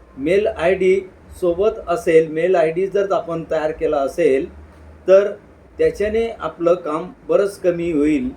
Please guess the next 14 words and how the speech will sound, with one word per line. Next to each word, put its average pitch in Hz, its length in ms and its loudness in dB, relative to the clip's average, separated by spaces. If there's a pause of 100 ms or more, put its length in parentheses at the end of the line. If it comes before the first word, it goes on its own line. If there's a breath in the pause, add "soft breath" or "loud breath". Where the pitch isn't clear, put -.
(320)
आणि 170 160 -4
म्हणून 165 380 -2
मेल 170 240 0
आयडी 156 380 -2
हे 147 120 -2
एक 160 200 0
महत्त्वाचं, 156 720 -2 (340)
अ, 131 420 0 (580)
वैध 147 460 0
असलेलं 180 420 2
एक 160 240 4
कागदपत्र 135 540 -4
आहे. 135 220 0 (720)
त्यानंतर 185 720 2